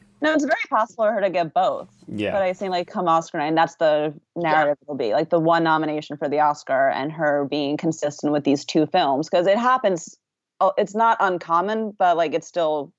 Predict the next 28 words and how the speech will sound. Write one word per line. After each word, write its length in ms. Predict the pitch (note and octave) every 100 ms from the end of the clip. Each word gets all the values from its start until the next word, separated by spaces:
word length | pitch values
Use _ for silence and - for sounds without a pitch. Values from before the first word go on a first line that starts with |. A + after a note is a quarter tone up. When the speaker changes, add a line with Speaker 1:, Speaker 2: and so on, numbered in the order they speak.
| _ _ _
Speaker 1:
kind 200 | - E3
of 100 | D3+
rare 320 | C#3+ D3 E3+ G3
when, 180 | F#3+
like, 240 | F#3+ F#3+ -
an 60 | G3
actor 320 | F#3+ F#3+ G3
has 240 | F#3 F3
two 460 | - G3 F#3+ F#3+ G3+ _ _ _ _
major 360 | F#3 F#3 F3+ F#3
films 340 | F#3 F3+ G3
that 100 | F3+
have 220 | F3 E3 -
two 260 | F3+ E3+
very 240 | D#3 E3+ E3
stellar 340 | - D#3 D#3
performances. 720 | D#3+ D#3+ D#3+ D3+ D#3+ G3+ G3+ -
So 120 | E3
to 120 | D#3+
have 380 | E3 E3+ D#3+ D#3+
these 240 | E3 D#3
two 280 | - F3 D#3+
go 200 | C3+ D3+
up 300 | D#3 D3+ - _ _ _ _ _ _ _ _
Speaker 3:
Yeah. 220 | G3+ G3 A3
Speaker 1:
mostly 400 | C4+ C#4 A#3 G#3
all 180 | F#3
season, 640 | E3 F#3 F#3 F#2 G#2 F3+